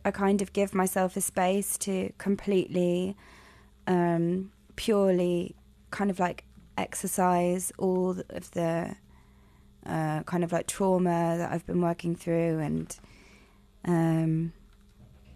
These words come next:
and just really intense kind of dark emotions that you, that I can't really, I don't feel safe to kind of, uh, to, to face outside of, uh, performing really.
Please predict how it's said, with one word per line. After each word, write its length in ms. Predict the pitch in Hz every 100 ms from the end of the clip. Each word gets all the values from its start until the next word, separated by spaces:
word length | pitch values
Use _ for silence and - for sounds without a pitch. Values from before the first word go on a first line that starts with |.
| - - - - - -
and 500 | 175 165 165 165 - - - - -
just 280 | - 269 -
really 320 | 196 208 202 190
intense 560 | 190 - 185 175 -
kind 200 | - 185
of 140 | 180 -
dark 320 | 180 180 185
emotions 600 | 185 180 180 170 170 170
that 160 | - -
you, 120 | 180 - -
that 120 | -
I 60 | 160
can't 320 | - 180 170
really, 420 | 175 170 165 170 - - - - - -
I 60 | 180
don't 200 | 175 -
feel 140 | 185
safe 360 | 175 190 175 175
to 80 | -
kind 260 | - 175 175
of, 260 | 175 - -
uh, 80 | 180 - - -
to, 180 | - 190
to 180 | - 185
face 580 | - 185 175 175 - - - - -
outside 560 | - 165 - 185 180 175
of, 180 | 170 175 - -
uh, 400 | - 156 156 175 - -
performing 580 | - 170 185 180 165 160
really. 460 | 160 151 139 170